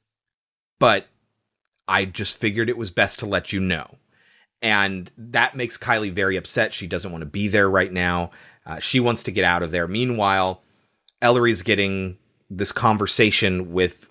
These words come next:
Lachlan Monroe, who you may know from, like, Scary Movie and other such things. He's the chancellor.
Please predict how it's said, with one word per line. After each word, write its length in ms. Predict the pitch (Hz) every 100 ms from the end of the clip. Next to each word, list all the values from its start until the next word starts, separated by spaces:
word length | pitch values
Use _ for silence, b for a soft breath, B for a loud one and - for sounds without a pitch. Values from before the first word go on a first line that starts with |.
| -
Lachlan 460 | 101 90 104 87
Monroe, 480 | 85 82 82 69 67
who 120 | 85
you 140 | 90 90
may 200 | 92 92
know 260 | 87 82
from, 160 | 78 87
like, 160 | 82 -
Scary 360 | - 80 73
Movie 340 | 69 69 69 69
and 100 | 65
other 160 | 62
such 300 | - - -
things. 340 | - - - - b b b b b _ _
He's 360 | - 139 120
the 80 | 101
chancellor. 600 | - 107 80 - - 131